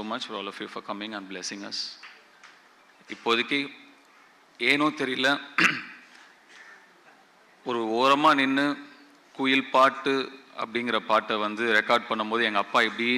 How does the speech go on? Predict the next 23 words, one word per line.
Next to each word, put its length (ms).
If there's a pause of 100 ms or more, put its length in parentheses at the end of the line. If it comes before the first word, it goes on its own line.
நின்னு 180 (120)
பார்த்துட்டு 340
இருந்த 200
அவருடைய 360
முகம் 280
தான் 100
எனக்கு 180
இங்க 140
ஃபுல்லா 260 (120)
தெரிஞ்சுக்கிட்டே 480
இருக்கு. 220 (2750)
இங்க 160
இருந்து 240
போகும்போது 400 (420)
அவருக்கு 260
ஃபோன் 260
பண்ணி 260
நான் 160 (1080)
கண்டிப்பா 360
இதை 160
நான் 160
பகிர்ந்துக்கணும்னு 580
ஆசைப்படுறேன். 460